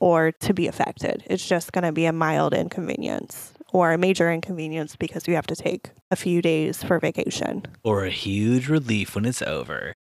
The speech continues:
Speaker 1: I just, I also think about, like, the kids involved. Is Chelsea, is she grandma to them?
Speaker 2: Yeah.
Speaker 1: Or is she just another person? Like,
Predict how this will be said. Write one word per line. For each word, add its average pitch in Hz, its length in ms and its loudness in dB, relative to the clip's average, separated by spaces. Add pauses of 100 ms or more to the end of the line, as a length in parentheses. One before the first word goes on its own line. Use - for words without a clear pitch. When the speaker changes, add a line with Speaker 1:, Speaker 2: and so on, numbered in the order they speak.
(120)
Speaker 1:
I 311 60 6
just, 311 200 4
I 247 120 2
also 247 260 4
think 233 180 4
about, 180 300 4
like, 170 220 2
the 175 100 -2
kids - 320 0
involved. - 640 0 (220)
Is 190 280 2 (300)
Chelsea, 170 600 2
is 165 100 4
she 160 720 2 (320)
grandma 247 380 6
to - 280 -2
them? - 320 -2 (460)
Speaker 2:
Yeah. 104 220 0 (520)
Speaker 1:
Or 185 300 6
is 180 160 4
she - 240 2
just 170 260 0
another 165 300 4
person? - 520 0
Like, 175 200 2